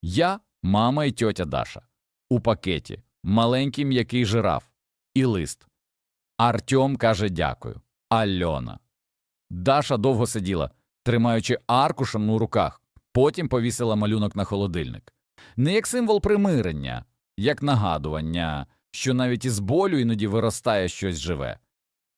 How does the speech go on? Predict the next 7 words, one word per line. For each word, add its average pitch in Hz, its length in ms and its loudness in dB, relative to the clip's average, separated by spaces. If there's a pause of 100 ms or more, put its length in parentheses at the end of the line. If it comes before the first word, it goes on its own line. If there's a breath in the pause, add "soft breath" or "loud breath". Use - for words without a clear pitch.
(340)
Пізніше 180 460 0
того 156 260 2
вечора 135 460 0
вона 139 540 0
вийшла 139 480 0
на 117 120 0
терасу. 73 540 -6